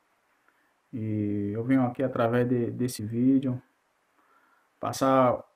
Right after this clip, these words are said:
para os meus irmãos em Cristo como eu conheci a graça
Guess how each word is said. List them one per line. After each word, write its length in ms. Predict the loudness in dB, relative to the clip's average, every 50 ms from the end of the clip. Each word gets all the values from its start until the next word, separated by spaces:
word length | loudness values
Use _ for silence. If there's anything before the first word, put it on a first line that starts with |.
| _ _ _ _ _ -2
para 140 | 0 0 2
os 200 | 2 0 0 4
meus 280 | 4 6 6 4 2
irmãos 320 | 0 0 0 0 0 -2 -4
em 80 | -6
Cristo 840 | -4 -2 2 4 6 6 4 2 0 -6 -8 -8 -8 -8 -10 -14 -14 -18 -20 _ _ _ _ _ _ _ _ _ _ _ _ _ _ _ _ _ _ _ _ _ _
como 640 | 2 4 4 6 6 4 6 6 6 6 4 2 -4 -10 _ -12
eu 140 | -8 -8 -4
conheci 420 | 0 2 2 2 2 0 -2 -2 -2
a 40 | 0
graça 640 | 0 0 0 2 4 4 2 2 0 -6 -8 -10